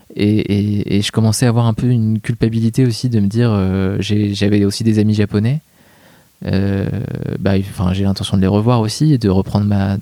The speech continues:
qu'on reprenne notre, notre vie, quoi. Et il était pas question de me dire, j'ai, si j'y retourne plus, ça veut dire que je les ai abandonnés, quoi. Et ça, c'est, c'était, ça, peut-être ça a commencé à ce moment-là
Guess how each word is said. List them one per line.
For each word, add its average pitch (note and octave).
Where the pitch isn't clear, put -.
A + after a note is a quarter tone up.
qu'on F#2+
reprenne G2
notre, -
notre G#2
vie, E3
quoi. F#2+
Et -
il G2
était G2
pas G2+
question G2+
de G2
me F#2
dire, A2+
j'ai, G2
si F#2
j'y G#2+
retourne G2
plus, D#3
ça C3
veut G#2+
dire A2
que G#2+
je G#2+
les G2+
ai G2
abandonnés, G#2+
quoi. A2+
Et -
ça, C3
c'est, G#2
c'était, G2+
ça, -
peut-être G2+
ça A#2
a -
commencé A2+
à G#2+
ce -
moment-là G#2